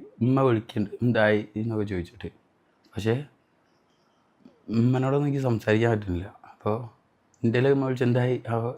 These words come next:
ഇ-, ഇത് കഴിഞ്ഞ് കുട്ടീനെ കണ്ട് ഞാൻ പുറത്തേക്ക് ഇറങ്ങിയപ്പോഴാണ് ഉമ്മ വിളിക്കുന്നത്. അപ്പൊ <clears throat> എന്തായെന്ന് ചോദിച്ചിട്ട് ഞാൻ ഫോൺ എടുത്ത്, ഓ, ഞാൻ ഓക്കെ ആയി ഫോൺ എടുത്ത്. പക്ഷേ,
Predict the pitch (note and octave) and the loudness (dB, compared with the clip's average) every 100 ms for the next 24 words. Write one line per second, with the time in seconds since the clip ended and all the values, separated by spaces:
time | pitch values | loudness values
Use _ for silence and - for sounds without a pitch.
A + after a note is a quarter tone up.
0 | G4 G3+ - G#2 - A#2+ C#3 D3 D#3+ C3+ | -8 -8 -6 -4 -2 2 2 2 2 4
1 | B2+ C#3+ C#3+ - - _ _ - - B2 | 4 2 -2 -6 -12 _ _ -16 -10 -4
2 | C#3 D#3 C3 C3+ C#3+ B2+ B2 G2+ - B2+ | -2 0 2 4 4 2 -2 -4 -4 -2
3 | A2 G#2 G#2 G#2 G2 G2 F#2 F#2 F2 - | 0 0 0 0 -2 0 -2 -2 -6 -10
4 | - _ _ A2 - _ _ - _ _ | -20 _ _ -16 -16 _ _ -20 _ _
5 | - - D#3 C3 A2 A#2 A#2+ B2 A#2+ C#3+ | 0 6 8 8 4 2 2 4 6 4
6 | C3+ A#2+ G#2 A2 G2+ A2+ _ _ _ _ | 4 0 0 -2 -4 -8 _ _ _ _
7 | - B2 D3 C#3+ D#3+ D3 - G#2 - A#2 | -2 2 8 10 10 4 0 -6 -2 2
8 | A#2+ B2 B2+ B2 C#3+ C3+ C#3 B2+ A#2+ C3+ | 4 4 2 4 6 6 4 0 2 0
9 | B2+ G2+ G#2 A#2 | -2 -2 -2 -2